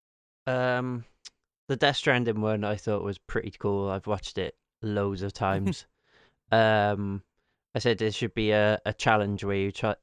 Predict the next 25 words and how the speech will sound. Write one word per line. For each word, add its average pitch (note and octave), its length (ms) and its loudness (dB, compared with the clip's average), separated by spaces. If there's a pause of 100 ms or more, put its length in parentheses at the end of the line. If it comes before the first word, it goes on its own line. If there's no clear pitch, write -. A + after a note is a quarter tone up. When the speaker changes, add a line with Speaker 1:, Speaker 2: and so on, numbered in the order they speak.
(140)
Speaker 1:
try G2+ 180 0
to G2 460 -2 (300)
describe G#2 440 0
it G2+ 100 -6
to G#2 100 -8
someone G2 360 -4
without G2 320 -6
sounding G2 560 -8 (200)
like G2+ 220 -6
a - 20 -14
fever A#3 400 -2
dream. C4 340 0
Speaker 2:
<laughs> D4 260 -2 (1160)
There G3+ 160 6
is A#3+ 120 6
no G#3 240 6
way G3 140 4
Speaker 1:
Um, F3+ 40 2
Speaker 2:
that's E3+ 160 0
possible, D3+ 420 -6
though. B2 220 -10 (720)
Speaker 1:
Yeah. G2 460 0
Speaker 2:
Yeah. C#3 200 -4
Speaker 1:
I, A#2+ 280 0 (760)
um, A#2 220 -2